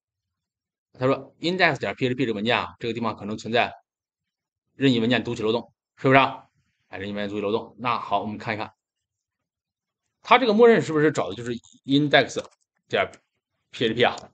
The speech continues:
默认是不是就这个页面？也就是我们访问这个路径的时候，如果没有指定访问哪个P H P文件，它默认找的就是index.php文件加载下来给你看的，这个页面就是它加载给你的，好吗？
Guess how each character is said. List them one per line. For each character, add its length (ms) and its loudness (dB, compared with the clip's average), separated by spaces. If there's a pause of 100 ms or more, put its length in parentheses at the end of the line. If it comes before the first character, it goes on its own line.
(340)
默 180 -2
认 100 4
是 60 0
不 80 4
是 40 0
就 60 6
这 80 -2
个 160 2
页 140 -4
面？ 100 -2 (1000)
也 120 0
就 40 4
是 60 4
我 60 8
们 100 4
访 180 4
问 80 0
这 80 2
个 60 2
路 140 -2
径 160 0
的 60 2
时 80 2
候， 60 8
如 100 2
果 80 4
没 100 4
有 100 6
指 120 -2
定 260 2
访 160 -6
问 80 -2
哪 60 -4
个 80 -4
P 120 -4
H 60 -2
P 60 -8
文 120 -2
件， 160 0 (220)
它 140 -6
默 220 -4
认 140 0
找 160 -4
的 80 -16
就 100 -6
是 80 -8
index.php 600 -8
文 100 -14
件 160 -10 (220)
加 140 2
载 100 -2
下 140 -6
来 100 -6
给 100 -10
你 80 -10
看 200 -10
的， 100 -18 (760)
这 100 -6
个 40 -4
页 80 0
面 160 0
就 100 -10
是 200 -10 (280)
它 200 -4
加 140 -4
载 100 -6
给 80 -8
你 100 -12
的， 240 -18
好 160 -6
吗？ 280 2